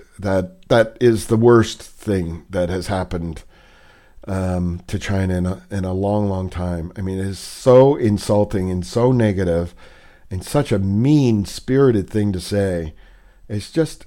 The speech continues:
it's just awful. And, you know, p-, Chinese people get their news from,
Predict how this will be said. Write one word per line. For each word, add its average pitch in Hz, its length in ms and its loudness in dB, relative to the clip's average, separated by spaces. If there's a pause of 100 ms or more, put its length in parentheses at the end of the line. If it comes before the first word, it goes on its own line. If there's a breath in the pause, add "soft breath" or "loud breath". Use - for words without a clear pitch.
(120)
it's 113 200 -12
just 185 260 -6 (100)
awful. 110 460 -4
And, 90 280 -2 (380 loud breath)
you 139 100 -4
know, 135 160 4
p-, 135 420 -6
Chinese 147 340 2
people 151 380 4
get 131 280 4
their 127 280 8
news 123 400 4
from, 117 680 2